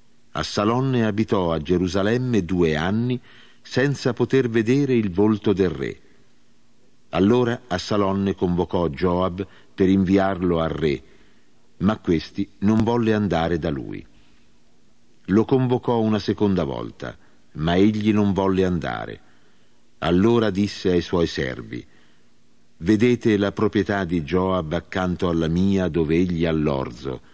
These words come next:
andate e appiccatevi il fuoco." I servi di Assalonne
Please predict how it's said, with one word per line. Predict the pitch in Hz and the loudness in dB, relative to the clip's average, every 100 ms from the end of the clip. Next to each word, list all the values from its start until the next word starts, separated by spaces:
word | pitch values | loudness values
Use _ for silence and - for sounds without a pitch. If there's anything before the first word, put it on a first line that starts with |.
| - - - | -20 -20 -14
andate | 73 80 76 104 123 127 - - - - - | -6 -4 -2 -2 -4 -2 -4 -4 -18 -20 -4
e | 80 | -2
appiccatevi | 82 - 101 - - 117 117 113 107 | -2 -2 -4 -4 -4 -4 0 0 2
il | 98 | -2
fuoco." | - 73 55 - - - - - - - - - - - - - - | -4 -6 -6 -10 -14 -16 -20 -20 -20 -20 -20 -20 -20 -20 -20 -20 -18
I | - | -12
servi | - 104 104 87 92 | -2 0 2 0 0
di | 87 | 2
Assalonne | 85 - 92 98 98 90 | 0 0 0 0 0 -2